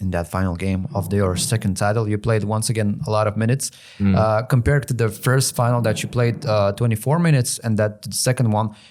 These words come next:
Speaker 1: you were a big part of that, uh, success of, in the final. Of course, in the first one also, but this time you scored ten points.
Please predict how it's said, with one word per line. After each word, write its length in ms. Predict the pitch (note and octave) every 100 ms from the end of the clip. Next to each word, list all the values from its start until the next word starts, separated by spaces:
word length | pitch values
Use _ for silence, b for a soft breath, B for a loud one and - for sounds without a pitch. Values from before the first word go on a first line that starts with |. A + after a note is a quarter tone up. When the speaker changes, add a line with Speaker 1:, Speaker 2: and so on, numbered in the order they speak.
| B
Speaker 1:
you 140 | B2
were 260 | B2 C#3+ C3 -
a 60 |
big 320 | A#2 E3 F#3
part 240 | C#3+ C#3 C3
of 140 | G2
that, 340 | A#2 G#2+ G#2 -
uh, 600 | G2+ G2 G2+ G2+ G2 G2+
success 400 | A#2 - A#2 B2
of, 100 | A#2+
in 140 | A#2
the 80 | G#2+
final. 440 | G#2 A2 A2+ G#2 G#2+
Of 140 | G#2+ -
course, 260 | A#2 A2
in 160 | - G#2+
the 80 | G2+
first 260 | A#2 A2
one 200 | G#2 F#2+ -
also, 320 | A2+ B2+ C#3
but 260 | A2+ G2+ - - -
this 240 | G2+ G#2+
time 180 | - G#2+
you 60 | G#2
scored 320 | - A2 -
ten 180 | A2+ B2+
points. 380 | B2+ B2 B2